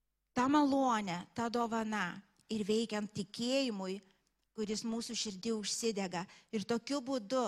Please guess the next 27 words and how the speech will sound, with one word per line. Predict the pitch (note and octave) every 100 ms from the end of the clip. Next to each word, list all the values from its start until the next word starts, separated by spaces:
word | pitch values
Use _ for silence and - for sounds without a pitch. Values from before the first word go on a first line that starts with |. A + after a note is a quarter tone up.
| - A#3
įvyksta | G#3 B3 - A#3+
tas | A#3+ A3+
stebuklas, | A#3+ A3+ G3 A#3+ A#3+ A#3 C3 - - _ _ _ _ -
kur | C4+ -
tu | F#4
ateini, | F#4 D#4 C4 C4 D#4+ D#4 B3+ C#4+ - _ _ _ _ _
suvokdamas, | - C4+ A3+ B3 D4+ D#4 A#3 B3 A3+ A#3
kad | - A#3+ - _ _ _ _ -
aš | C#4 F4 C4+ - - -
esu | A3+ A3+ - D4+ D4 -
nusidėjęs | A#3+ A#3 - A#3 G3+ D4 C#4 G3+ F#3+ - -
ir | C#4 C4+ - D#4 E4+
aš | C#4+ - -
nujaučiu, | - B3+ C#4+ G4 D4 G#3+ G3 - G#3 C4 - - B3+
kad | B3+
jeigu, | B3 D#4 F#4 D#4+ A3 A3
ir | A#3
ne | A3 A3+
jeigu, | C4 C#4+ A#3+
bet | A3 A#3
jinai | B3+ B3+
ateis, | A#3+ D#4 B3+ -
kai | C4+ A#3+
ateis | A#3+ D#4+ E4+ C#4+ -
ta | B3+ A#3+
paskutinė | A#3+ - B3+ C#4+ B3+ G3+
diena, | G#3 G3 G#3 D4 C4 G3